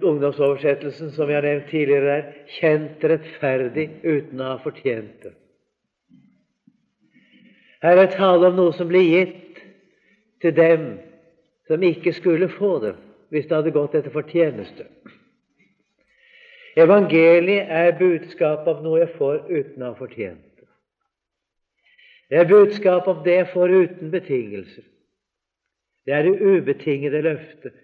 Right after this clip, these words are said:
som er evangeliet. "Jeg blir Guds barn ved troen på Jesus Kristus", sier Guds ord. Det står også i Romerne tre toogtyve. Jeg taler om den Guds rettferdighet som er åpenbart uten noen lov, altså uten noen betingelser vi skal oppfylle.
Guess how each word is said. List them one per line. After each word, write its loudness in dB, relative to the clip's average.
som -12
er -4
evangeliet. -12
"Jeg 4
blir 4
Guds 2
barn 0
ved -6
troen -4
på -4
Jesus -2
Kristus", -12
sier -4
Guds -10
ord. -18
Det -4
står 6
også 0
i 2
Romerne 0
tre -2
toogtyve. -4
Jeg -4
taler 2
om -4
den 0
Guds -4
rettferdighet -2
som -10
er 2
åpenbart -4
uten -6
noen -6
lov, -4
altså -2
uten -4
noen -6
betingelser -6
vi -4
skal -2
oppfylle. -6